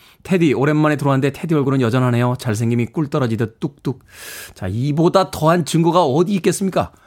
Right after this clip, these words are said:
이렇게 공인된 잘생김이 있는데. <laughs> 최홍준님,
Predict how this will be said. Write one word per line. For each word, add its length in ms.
이렇게 180
공인된 600
잘생김이 760
있는데. 400
<laughs> 320
최홍준님, 1040